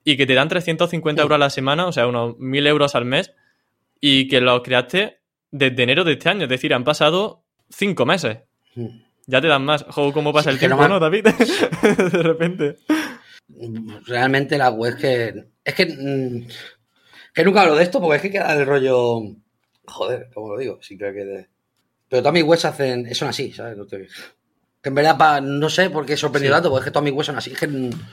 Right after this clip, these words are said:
Speaker 2: no hay más. Si te enseño ahora mismo, nos metemos en mi analytics, verás que todas mis webs normalmente hacen así, nada más indexar. ¿Sabes? Es por lo que te digo, por el long tail, no es por otra cosa.
Speaker 1: Estas páginas, eh, David,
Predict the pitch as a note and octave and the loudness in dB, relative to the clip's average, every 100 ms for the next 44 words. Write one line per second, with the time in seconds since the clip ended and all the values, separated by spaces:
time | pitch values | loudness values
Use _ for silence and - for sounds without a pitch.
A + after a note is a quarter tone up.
0 | - _ - C3 D3 C#3+ G#2+ - - E3 | -20 _ -6 -4 -2 -6 -12 -18 -18 -20
1 | - E3 _ _ _ - A2 A2+ A2 - | -20 -20 _ _ _ -20 -16 -12 -10 -8
2 | A#2 A#2 C3+ B2 C3 C#3 D#3+ E3 D#3+ D#3 | -8 -4 -4 -2 -2 0 2 4 4 4
3 | D#3 D#3+ D3 C#3+ D3 D3 C#3+ C#3+ D3+ B2+ | 0 -2 0 0 0 0 0 -2 -2 -2
4 | B2 C#3 C#3+ C#3 C3 D3 C#3+ C3+ C#3 C3+ | 0 2 2 2 2 2 0 -2 -2 -2
5 | C3+ C3 A#2+ C3+ C3 A#2 A#2 G#2 G2+ - | -2 -2 -2 -4 -4 -4 -6 -8 -10 -10
6 | A2+ _ _ _ - A#2 - - C#3+ C#3 | -12 _ _ _ -12 -10 -4 0 4 4
7 | B2 C3 A2 G#2 G#2+ A2+ A2+ G#2+ - - | 2 -2 -2 -2 -2 -4 -4 -6 -8 -14
8 | G#2+ A#2 G#2 F2+ G2 G2 - C3+ C#3 D#3 | -10 -6 -6 -8 -10 -6 -4 -2 0 0
9 | E3 D#3 E3 D#3 D3 C#3 C3+ A#2+ A#2 A#2 | 0 -2 0 2 2 0 0 2 4 4
10 | A2+ A2+ A2+ B2 D3 - | 0 0 0 0 -2 -8